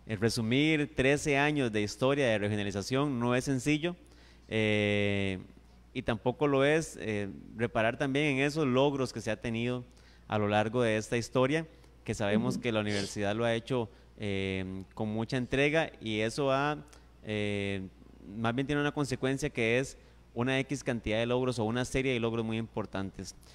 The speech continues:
Speaker 1: dentro del programa. Eh, Rebeca, también quería preguntarte, por, para ya ir entrando en materia, porque estamos, eh, conversando hoy sobre el programa de regionalización, porque precisamente ya casi estamos cerca, o estamos cerca ya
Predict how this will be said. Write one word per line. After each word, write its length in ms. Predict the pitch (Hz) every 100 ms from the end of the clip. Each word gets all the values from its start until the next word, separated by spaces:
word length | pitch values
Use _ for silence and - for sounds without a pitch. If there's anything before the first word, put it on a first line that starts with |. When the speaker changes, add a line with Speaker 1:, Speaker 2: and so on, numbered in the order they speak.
| - -
Speaker 1:
dentro 460 | 101 104 101 110
del 160 | 104 101
programa. 540 | - 95 101 104 90 - - - -
Eh, 560 | 113 113 113 110 110 - -
Rebeca, 360 | 120 127 139
también 240 | 160 135 147
quería 200 | 160 165
preguntarte, 680 | 170 135 113 147 160 - 170
por, 220 | - 113
para 240 | 90 110
ya 120 | 110
ir 80 | 123
entrando 300 | 151 147 151
en 40 | 156
materia, 340 | 127 139 147
porque 260 | - 123 113
estamos, 520 | - 120 139 147 - - - -
eh, 400 | 110 107 104 101
conversando 540 | - 110 107 127 139 139
hoy 140 | 139
sobre 220 | 143 139
el 60 | 131
programa 380 | 113 107 120 131
de 60 |
regionalización, 760 | 123 123 131 131 139 131 139 143
porque 260 | - 113
precisamente 800 | 98 107 113 131 135 135 - 151 - 101
ya 200 | 113 117
casi 420 | 139 131 139 151 - - - -
estamos 480 | - - 117 123 131
cerca, 440 | 139 139 135 160
o 100 | 135
estamos 320 | 107 117 135 143
cerca 260 | 131 139
ya 260 | 123 127